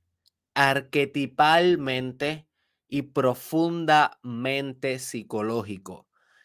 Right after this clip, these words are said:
Si tú quieres interpretar este episodio a través de paradigma-, a paradigmas cosmológicos,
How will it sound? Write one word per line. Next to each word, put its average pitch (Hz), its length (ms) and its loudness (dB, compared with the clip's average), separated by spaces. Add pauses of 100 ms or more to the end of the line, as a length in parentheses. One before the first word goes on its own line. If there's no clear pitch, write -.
Si - 180 -12
tú 156 160 -2
quieres 180 220 4
interpretar 151 960 2
este 151 580 -4
episodio 131 840 -2
a 113 120 -2
través 117 360 0
de 143 120 -2
paradigma-, 127 880 -2
a 120 220 -2
paradigmas 127 680 -4
cosmológicos, 151 1300 -2